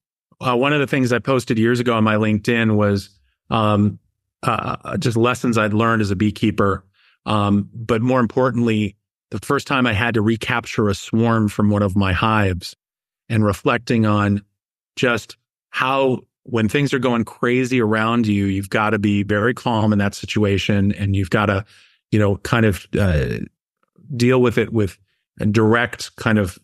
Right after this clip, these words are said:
um, approach and calmness. If you're freaking out in that moment, the bees are gonna freak out, and that's not a good situation. So, um, there are a lot of good lessons to be learned from beekeeping. So I'm a big fan of it. If everybody, anybody wants to talk shop, I'm,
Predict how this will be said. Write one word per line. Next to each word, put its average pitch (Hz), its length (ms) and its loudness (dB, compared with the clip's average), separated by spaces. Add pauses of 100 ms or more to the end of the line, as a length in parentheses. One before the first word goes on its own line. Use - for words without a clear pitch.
um, 101 420 0 (160)
approach 123 480 0
and 101 140 0
calmness. 113 520 -2
If 95 140 -4
you're 104 160 0
freaking 143 600 -2
out 117 140 0
in 117 100 0
that 113 180 -2
moment, 101 380 0 (540)
the 117 80 0
bees 120 280 2
are 110 60 2
gonna 104 140 0
freak 101 240 -2
out, 92 300 -2
and 101 180 0
that's 98 240 -2
not 113 180 2
a 107 40 0
good 104 180 0
situation. 101 720 -2
So, 104 460 -2 (400)
um, 101 260 0
there 127 160 -2
are 131 60 2
a 123 40 2
lot 120 180 0
of 110 200 -2
good 120 180 0
lessons 110 420 0
to 107 100 -8
be 104 160 2
learned 104 440 0
from 107 240 2
beekeeping. 98 640 0
So 98 300 -2
I'm 101 240 -4 (340)
a 113 40 -6
big 143 200 -2
fan 135 280 0
of 120 80 0
it. 117 80 0
If 110 100 -2
everybody, 117 500 0
anybody 135 280 0
wants 117 180 -2
to 117 100 -4
talk 107 280 -4
shop, 104 420 -2
I'm, 101 160 0